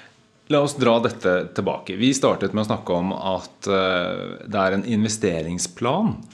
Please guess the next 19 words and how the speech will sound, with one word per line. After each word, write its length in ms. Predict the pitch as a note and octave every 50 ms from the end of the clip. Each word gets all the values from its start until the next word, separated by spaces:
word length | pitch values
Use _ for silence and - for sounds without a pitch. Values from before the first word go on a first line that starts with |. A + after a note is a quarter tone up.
| - - -
som 640 | - - - A2 G#2 G#2+ A2 A#2 A#2 A#2 - -
kan 640 | - - - - F#2 E2+ E2+ F2 F#2 F#2+ F#2+ G2 - - - -
redde 440 | A2 G#2 G2 G#2+ F#2+ D#2+ - D#2+ D#2
deg 120 | F#2 G2+ G#2 - - - - _ - G2+
når 240 | F#2 F#2 F2+ F2 F#2
markedene 420 | G#2 F#2+ - - - D#2 F2+ F#2
faller, 300 | - F#2+ E2 E2 A2 C3+
fordi 260 | C3+ - B2 G2+ E2 E2
at 140 | F#2 - -
da 140 | E2 E2 E2+
har 220 | - E2+ D2 D2
du 60 | F2
allerede 360 | G2 F2 C#2+ C#2+ D2 C#2 E2 E2 -
tenkt 440 | - - G2+ G2+ F2+ D#2+ C2+ - -
gjennom 260 | D2+ D2+ F2 G2+ G2+
hva 320 | E2+ D#2 E2 D2+ D2+ D2+ D2+
du 80 | E2
skal 180 | D#2 D#2+ F2 F2+
gjøre. 520 | F2 F2+ F2+ F2+ F2 E2+ D2+ C2+ - -